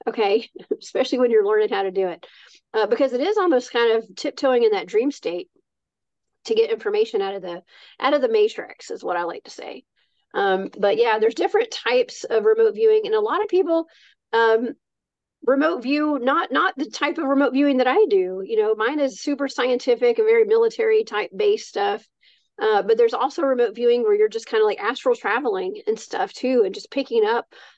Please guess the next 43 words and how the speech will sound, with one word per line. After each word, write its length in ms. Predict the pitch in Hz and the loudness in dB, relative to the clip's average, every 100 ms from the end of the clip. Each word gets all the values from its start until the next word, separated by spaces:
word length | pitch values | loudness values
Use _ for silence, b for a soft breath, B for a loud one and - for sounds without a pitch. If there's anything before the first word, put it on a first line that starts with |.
| - | -6
on 240 | 415 214 | 0 0
things. 420 | 202 196 180 185 - | 2 2 2 0 0
And, 240 | 208 208 | 0 2
and 180 | - 208 | 0 -2
some 200 | 311 403 | 0 0
of 200 | 415 311 | 0 -2
the, 280 | 262 247 - _ _ _ _ _ - | -4 -4 -6 _ _ _ _ _ -2
um, 400 | - 415 415 220 _ _ _ _ - | 0 2 -2 -10 _ _ _ _ -16
some 220 | - 359 | -2 2
of 80 | 403 | 4
the 220 | 294 233 | 2 0
ways 320 | 208 254 285 254 | 0 0 0 -2
that 100 | 247 | 0
we 80 | |
were 140 | 247 208 | 0 0
taught 320 | - 226 240 | 0 -2 -2
remote 320 | 330 311 320 | -2 -2 -2
viewing 440 | 294 311 311 320 277 | -2 -2 -2 -2 0
and 140 | - | -2
some 160 | - 254 | 0 0
of 160 | 233 | 0
the 180 | 196 - | -2 -4
exercises 680 | 226 294 269 240 240 254 226 | -6 -4 -4 -2 -2 0 -2
that 140 | 214 | 0
we 120 | 214 | 0
do 320 | 180 226 247 - | 2 2 0 -2
are 320 | - 302 294 214 | -2 0 0 0
just 260 | 226 220 | -2 0
noticing 520 | 214 254 302 - 269 - | 2 2 0 -6 -8 -2
energy 440 | 233 320 294 220 | -2 -2 -6 -8
shifts. 560 | 220 202 180 - - _ _ B B B _ - | -4 -6 -6 -10 -20 _ _ B B B _ 0
Uh, 140 | 220 | 2
this 240 | 220 311 | 2 2
is 120 | 440 - | 0 0
stuff 280 | 349 311 | -4 -2
that 180 | 269 226 | 0 -2
people, 400 | - 302 294 269 | -4 -4 0 0
anybody 540 | 240 339 480 269 330 285 | 2 2 2 2 0 0
can 220 | - - | 0 -2
learn 380 | 196 196 175 185 | -2 -4 -4 -6
and 120 | 190 | -4
anybody 400 | 262 311 269 247 | -4 -2 -2 -2
can 320 | - 202 190 | -4 -4 -4